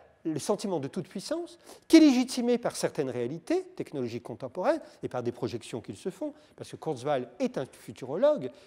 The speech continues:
c'est lui qui fait ses calculs à nous dire qu'en deux mille, je veux bien qu'il lo-, il soit doué, mais là il se trompe de A à Z, hein, il se trompe de A à Z,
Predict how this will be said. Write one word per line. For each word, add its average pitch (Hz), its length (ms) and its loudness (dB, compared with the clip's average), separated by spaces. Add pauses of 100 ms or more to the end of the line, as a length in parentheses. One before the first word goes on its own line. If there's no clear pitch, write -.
c'est - 180 0
lui 160 200 0
qui 139 180 -10
fait - 140 -6
ses 120 140 -8
calculs 139 460 -4
à 120 60 0
nous 110 120 -8
dire 131 200 -4
qu'en 120 140 -8
deux 117 180 -4
mille, 135 220 -4 (340)
je - 80 -18
veux 139 60 0
bien 143 140 0
qu'il 135 160 -6
lo-, 120 120 2
il 135 160 -4
soit 120 220 -4
doué, 139 280 2
mais 110 100 -8
là 135 80 -2
il 131 60 -2
se 131 140 -10
trompe 107 260 -12
de 104 160 -14
A 117 60 -12
à 135 80 -6
Z, 185 100 2 (560)
hein, 156 200 -2
il 220 60 -12
se - 120 -12
trompe 117 220 -10
de 117 80 -8
A 113 60 -6
à 143 80 -4
Z, 151 80 -2